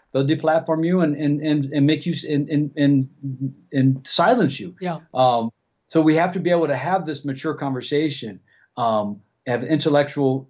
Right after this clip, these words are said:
Speaker 1: true arguments and debates and discussions about these things in charity.
Speaker 2: And Dan, I'd like to wrap up the show about talking about your book, The Liberal Christo Method,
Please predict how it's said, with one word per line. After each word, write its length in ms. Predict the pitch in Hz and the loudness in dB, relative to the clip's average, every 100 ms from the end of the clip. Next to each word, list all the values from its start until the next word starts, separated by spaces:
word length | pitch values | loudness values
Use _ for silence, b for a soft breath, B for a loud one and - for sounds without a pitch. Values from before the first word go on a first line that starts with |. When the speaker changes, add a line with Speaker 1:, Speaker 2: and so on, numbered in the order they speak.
| _ | _
Speaker 1:
true 300 | - - 175 | -18 0 4
arguments 460 | 151 147 139 135 131 | 6 4 2 -2 -2
and 120 | 123 | -8
debates 480 | 110 110 127 120 113 | -6 -2 -2 -2 -6
and 120 | 131 | -10
discussions 580 | 110 - 147 139 135 107 | -8 -2 2 2 0 -8
about 240 | 104 104 | -6 -6
these 180 | - 110 | -4 -8
things 280 | 120 110 92 | -6 -8 -8
in 80 | 101 | -10
charity. 380 | 113 104 92 - - | -8 -8 -10 -14 -6
Speaker 2:
And 140 | 220 | -2
Dan, 200 | 226 233 | 0 2
I'd 120 | 220 | 0
like 180 | 233 254 | 0 -2
to 80 | 233 | -4
wrap 320 | 175 196 190 | -4 -2 -2
up 180 | 196 190 | -4 -6
the 100 | 190 | -10
show 240 | - 185 180 | -8 -4 -2
about 280 | 165 160 | -2 -6
talking 320 | 165 175 175 170 | -4 -4 -4 -6
about 300 | 160 160 160 | -6 -6 -8
your 140 | 147 | -12
book, 340 | 131 160 165 | -6 -4 -4
The 80 | 165 | -6
Liberal 360 | 160 175 165 160 | -8 -8 -6 -10
Christo 440 | - 180 175 165 | -8 -12 -10 -8
Method, 520 | 147 156 165 165 143 | -4 -2 -4 -4 -10